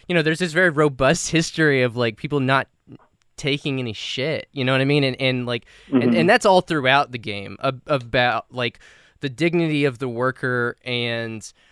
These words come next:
Speaker 1: and how in this, our current, like, and, you know, you see it with May's dad, like, your current system, like, um, we don't even have that anymore, and we don't have unions and, and all this other, uh, all these other things. But, like, it,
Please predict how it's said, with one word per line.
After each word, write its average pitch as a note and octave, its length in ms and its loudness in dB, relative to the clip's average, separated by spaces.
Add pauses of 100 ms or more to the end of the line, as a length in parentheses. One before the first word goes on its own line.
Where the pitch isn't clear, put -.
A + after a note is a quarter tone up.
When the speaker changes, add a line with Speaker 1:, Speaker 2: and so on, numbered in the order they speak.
(240)
Speaker 1:
and B2+ 160 -4
how B2 540 0 (120)
in B2+ 220 -4
this, A#2+ 280 -6
our B2+ 120 -4
current, E3 440 -2
like, B2+ 320 -6 (120)
and, C#3 120 -4
you C#3 60 -2
know, B2+ 80 0
you A#2+ 120 -4
see D3 240 -6
it B2 80 -4
with A#2 140 -10
May's A#2+ 340 -6
dad, A2+ 460 0
like, A#2 280 -8
your A2+ 240 -10
current D#3 420 -2
system, A#2 540 -6
like, A2+ 180 -6 (800)
um, A#2+ 380 -4 (140)
we C#3 340 -6
don't D3 140 -2
even B2+ 180 -4
have A#2+ 240 -2
that B2 340 2
anymore, G#2+ 560 -4
and A2 220 -8
we A2+ 80 -8
don't A2 140 -8
have A2 180 -10
unions A#2+ 540 -4
and, G#2+ 200 -12
and G#2 160 -12
all G#2 120 -8
this G#2 180 -14
other, G#2+ 380 -8 (160)
uh, G#2+ 240 -12 (260)
all A2+ 100 -8
these A2 140 -14
other G#2+ 120 -8
things. C#3+ 260 -6
But, F3 120 -4
like, D#3+ 220 -4
it, D#3 140 -12